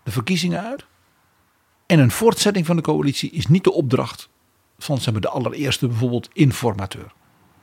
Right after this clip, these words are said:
En waarom? Nou, een van die vier partijen, het C D A, ligt in de kreukels, met zichzelf ook. En een ander, een winnaar, D zesenzestig, zegt: "Ja, ik wil wel door, maar niet op deze basis en niet met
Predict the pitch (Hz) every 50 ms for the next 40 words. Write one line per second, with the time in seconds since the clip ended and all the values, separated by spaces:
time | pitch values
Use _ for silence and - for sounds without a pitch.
0 | _ _ - 123 131 170 196 233 262 277 - - - _ _ _ _ _ - -
1 | - - _ _ _ _ _ _ _ _ _ _ - - - 180 165 147 110 139
2 | 135 127 123 113 156 - _ _ - - - 160 135 - 127 117 - 131 113 113
3 | 120 120 117 - - 131 117 120 123 120 104 - - - - _ _ - 143 151
4 | 143 139 - - - 151 123 143 - 156 180 196 190 - - - - - 139 123
5 | - - 123 - - 165 160 156 147 175 226 220 - _ _ _ - _ - -
6 | - - - - - - - _ _ _ _ - 254 226 214 214 220 254 247 180
7 | 143 147 - - 147 127 127 139 196 233 214 123 107 131 - - _ - 120 151
8 | 143 131 104 101 117 135 180 180 147 - 117 101 - 123 110 98 101 92 113 117
9 | - - - - - - _ _ _ _ _ _ _ _ _ _ _ _ - 135
10 | 117 - 135 117 113 110 107 104 117 170 175 123 117 139 - - 135 123 123 123
11 | 139 175 240 277 262 - - - - _ _ _ _ _ - 196 190 156 156 185
12 | 185 185 - 185 165 185 190 208 190 160 175 185 - - 139 147 165 196 208 175
13 | - - 170 175 175 - -